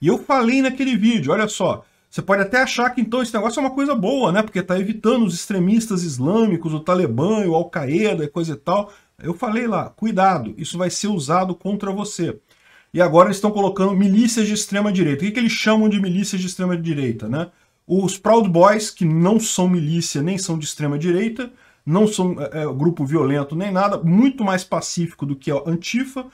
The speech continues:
é um grupo de oposição, Antifa, na verdade, e outras coisas que, é, Three Percenters, eu não conheço, confesso,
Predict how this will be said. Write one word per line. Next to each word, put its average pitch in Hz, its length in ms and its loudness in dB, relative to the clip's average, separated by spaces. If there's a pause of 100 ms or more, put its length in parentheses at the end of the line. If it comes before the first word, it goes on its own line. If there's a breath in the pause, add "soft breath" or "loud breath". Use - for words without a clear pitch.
(140)
é 165 120 0
um 170 80 4
grupo 226 340 2
de 202 80 -2
oposição, 226 720 -4
Antifa, 185 540 -2
na 139 80 -4
verdade, 160 600 -2 (580)
e 208 300 4
outras 220 380 4
coisas 185 260 4
que, 185 120 0
é, - 380 -4
Three 220 300 0
Percenters, 208 720 0
eu 170 80 2
não 165 120 4
conheço, 160 460 -2
confesso, 165 560 -6